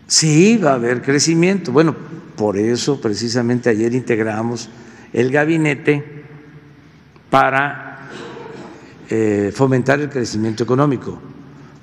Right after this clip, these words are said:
Pero no es, eh, lo único. Esto,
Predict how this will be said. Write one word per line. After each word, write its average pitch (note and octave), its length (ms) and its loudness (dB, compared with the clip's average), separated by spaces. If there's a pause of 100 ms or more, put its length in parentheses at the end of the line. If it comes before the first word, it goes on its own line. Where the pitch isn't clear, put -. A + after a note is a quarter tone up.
(100)
Pero F3+ 320 6
no G3 320 6
es, - 840 2 (600)
eh, C#3 380 0
lo E3 140 8
único. F#3 640 4 (4000)
Esto, C#3 1200 0